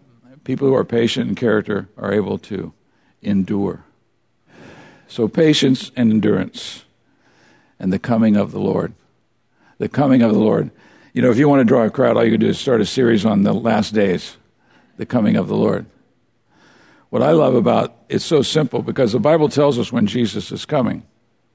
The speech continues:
I don't know if you knew that. You may not know that, but the Bible actually says we know when he's coming. He's coming back when his enemies have been made his footstool. The Father told him, "Come and sit at my right hand until I make your enemies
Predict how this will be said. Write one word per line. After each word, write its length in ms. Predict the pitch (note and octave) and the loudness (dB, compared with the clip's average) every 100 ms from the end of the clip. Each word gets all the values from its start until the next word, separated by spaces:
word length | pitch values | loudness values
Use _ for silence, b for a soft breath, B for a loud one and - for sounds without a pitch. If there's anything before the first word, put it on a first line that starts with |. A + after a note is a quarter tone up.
| _ _ _ _ - | _ _ _ _ -6
I 80 | A#2+ | -2
don't 80 | B2+ | 0
know 80 | |
if 100 | A#2+ | 0
you 80 | G#2+ | 2
knew 200 | G#2 B2 | 2 4
that. 320 | G2 G2+ - | 2 0 -2
You 80 | A2+ | -4
may 100 | A2+ | -2
not 180 | G#2+ G2+ | 0 0
know 140 | G#2 | 0
that, 160 | G#2+ - | 0 -2
but 140 | G#2 - B B | -6 -10 B B
the 80 | A#2+ | 0
Bible 280 | D#3 E3+ | 2 2
actually 280 | C#3+ A#2 B2 | 2 0 -4
says 440 | A2 D3 - G#2 - b b | -4 -2 0 -2 -8 b b
we 100 | - | 0
know 180 | A#2 D3 | 2 4
when 120 | F3 | 4
he's 120 | D3 - | 2 0
coming. 280 | D#3 A#2+ | 0 2
He's 140 | A2+ G2 | 2 2
coming 280 | D3 F#3 F3 | 0 2 2
back 320 | C#3 B2+ - _ | 2 0 -4 _
when 220 | B2+ C#3 C#3+ | 0 4 4
his 200 | C#3+ B2+ | 4 2
enemies 440 | F3+ F3 C3+ A#2 | 2 2 2 0
have 140 | B2 | 0
been 160 | A2+ A#2 | 2 2
made 180 | B2+ A#2+ | 2 2
his 120 | A2 | 0
footstool. 540 | - C#3 - G#2 G2 - _ _ _ _ _ _ b b b b b | -2 -6 -4 -8 -8 -14 _ _ _ _ _ _ b b b b b
The 60 | A2 | -4
Father 340 | D#3 E3+ D#3+ | 0 4 2
told 240 | B2+ D3+ | 2 2
him, 100 | C#3 | 2
"Come 200 | B2 D#3+ | 0 0
and 120 | E3+ D3 | 0 0
sit 180 | E3 | 2
at 60 | C#3+ | 2
my 140 | B2 | 2
right 260 | B2 C#3 F3 | 4 4 4
hand 320 | E3+ C#3 C3 | 4 4 2
until 280 | B2 A2 B2+ | 0 0 0
I 80 | A#2 | 2
make 240 | B2+ B2 | 2 0
your 120 | C3 | -2
enemies 560 | B2 D#3+ C#3+ A2+ A2+ - | 0 2 2 2 -2 -4